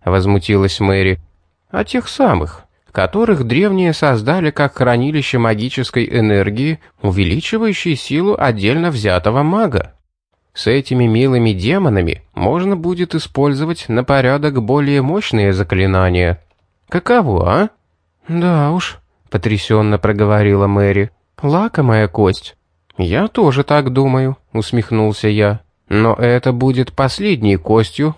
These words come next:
брошенной кланом. Если не удастся вразумить их словами, то этот дорогой секрет они получат в качестве откупа, но больше ничего хорошего они от меня не увидят. Я тогда еще и в покинутый город наведаюсь,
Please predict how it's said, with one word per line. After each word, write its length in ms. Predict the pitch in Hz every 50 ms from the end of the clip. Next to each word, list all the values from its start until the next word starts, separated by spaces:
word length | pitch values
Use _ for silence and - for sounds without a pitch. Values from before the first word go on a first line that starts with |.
| _
брошенной 580 | 104 98 104 107 107 104 - - 117 113 117 113
кланом. 600 | - - 147 165 165 135 104 90 80 76 78 - - _ _ _ _ _ _ _ _
Если 420 | 95 92 110 151 165 156 - 156 151
не 120 | 151 151
удастся 520 | 147 139 127 139 147 147 - - - 135
вразумить 500 | 127 131 131 117 123 127 123 127 120 -
их 140 | 131 113 -
словами, 640 | - - 123 117 117 113 113 113 113 120 135 143 - _ _ _ _
то 140 | - 117 110 -
этот 400 | 131 139 143 139 - 127 110 104
дорогой 420 | 117 117 117 117 110 117 117 113
секрет 640 | 104 - - 95 - 120 147 160 147 - - - - _
они 320 | - - 95 120 175 185 165
получат 500 | - 156 156 156 165 165 - - 156 -
в 80 | -
качестве 480 | - - 170 160 - 156 143 - - 143
откупа, 720 | - - 190 190 156 - - - 90 - 82 - 80 - - _ _ _ _ -
но 220 | 95 98 101 101
больше 560 | 107 135 180 196 147 110 - - - - - _ -
ничего 560 | 101 135 175 196 190 - - 180 165 170 170
хорошего 640 | 165 - 151 143 139 143 147 143 - - 143 143 -
они 340 | - 131 120 113 110 110 113
от 140 | 110 -
меня 340 | 113 110 104 101 101 101 101
не 120 | 104 104 104
увидят. 640 | 104 101 98 117 160 160 117 - 78 80 - - _ _ _ _ _ _ _ _ _
Я 320 | - 107 123 175 202 214 190
тогда 340 | - 170 151 143 135 160 165
еще 320 | 156 143 139 - - 156
и 80 | 156 143
в 100 | - -
покинутый 600 | - 143 135 - - 190 180 165 151 - 147 123
город 420 | 113 101 120 147 185 185 170 -
наведаюсь, 760 | 131 127 123 113 107 107 101 90 90 80 80 - - -